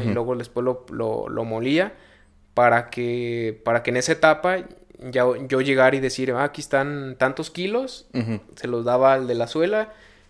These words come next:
Speaker 1: y el de la suela, "Ah, ok". Y ya, este, pues, obviamente inter-, intervino ahí un químico. El vendedor me atendía, pues, y el químico también me decía, "No, sin problema, mira, pues, te lo vamos a,
Speaker 2: Ok.
Speaker 1: te lo hacemos". Este, afortunadamente no pasó,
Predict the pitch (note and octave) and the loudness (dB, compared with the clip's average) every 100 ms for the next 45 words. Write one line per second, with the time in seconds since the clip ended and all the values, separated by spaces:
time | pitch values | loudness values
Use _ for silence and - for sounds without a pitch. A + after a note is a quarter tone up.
0 | _ B2+ A#2+ A2+ B2+ B2 C#3 F3+ E3+ D#3 | _ -2 2 2 2 2 2 0 0 -4
1 | D#3 - - _ _ - A#2 A#2 A#2 A2+ | -4 -10 -20 _ _ -14 -4 0 0 0
2 | B2+ B2 C3 C#3 C#3+ C#3 D3 C#3+ C3 A#2+ | -8 -6 4 6 6 0 -4 -2 0 0
3 | A#2+ B2 B2 B2 C3+ C3 C3 C3 C#3+ C#3 | -2 -4 -4 -6 -4 -4 -6 -6 -6 -6
4 | C3+ C3+ C3+ C3 C3 - - - - B2 | -6 -8 -6 -4 -6 -12 -20 -20 -10 0
5 | B2+ B2+ A#2+ B2+ D3 C3+ C3 C#3+ D3+ E3 | 2 4 4 4 0 -2 0 0 0 -4
6 | C#3 C3 B2 C3 A#2+ - A2+ A#2+ A2 A2+ | -4 -6 -10 -8 -8 -6 -6 -6 -6 -8
7 | A#2+ G#3 - D3 B2+ B2 C#3 D3+ C#3 B2 | -12 -14 -14 -4 -2 0 -2 -4 -6 -8
8 | - - - A2 A2 B2+ A2 G2 - - | -10 -16 -8 -6 -6 -6 -8 -8 -12 -20
9 | - G#2+ G2 G2 A#2 A2+ - F3 G#3+ A#3+ | -12 -8 -4 -4 0 2 4 4 2 -4
10 | - - _ - - - A#2+ - B2 B2 | -6 -16 _ -20 -16 -10 -8 -8 -10 -8
11 | B2 B2 C3+ C3+ C3+ C3 C#3 - C3+ C3+ | -2 0 0 -2 -2 -2 -4 -2 0 0
12 | C3 B2+ A2+ | 0 0 -2